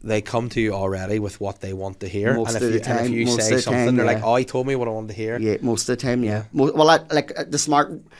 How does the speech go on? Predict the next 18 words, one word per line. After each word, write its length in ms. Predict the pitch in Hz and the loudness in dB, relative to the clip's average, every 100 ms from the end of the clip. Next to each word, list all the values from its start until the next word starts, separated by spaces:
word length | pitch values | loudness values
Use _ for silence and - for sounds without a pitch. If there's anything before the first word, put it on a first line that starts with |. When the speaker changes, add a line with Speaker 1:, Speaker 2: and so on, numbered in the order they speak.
| - - | -18 -6
Speaker 2:
the 80 | |
smart 300 | - 151 147 | 0 4 6
reason 260 | 170 160 160 | 6 4 2
to 60 | 156 | 2
go 100 | 156 | 0
and 100 | 147 | 2
see 120 | 156 | 2
a 40 | |
psychic 320 | 143 139 135 - | 2 0 -2 -4
is 100 | 117 | 0
when 140 | 123 | 2
you 60 | 117 | 2
need 120 | 113 | 0
help 220 | 110 107 | -2 -4
with 80 | 113 | -4
something, 240 | - 110 123 | -6 -4 -6
Speaker 1:
Mm-hmm. 60 | 101 | -6
Speaker 2:
truthfully. 520 | 120 104 - 120 | -6 -6 -2 -2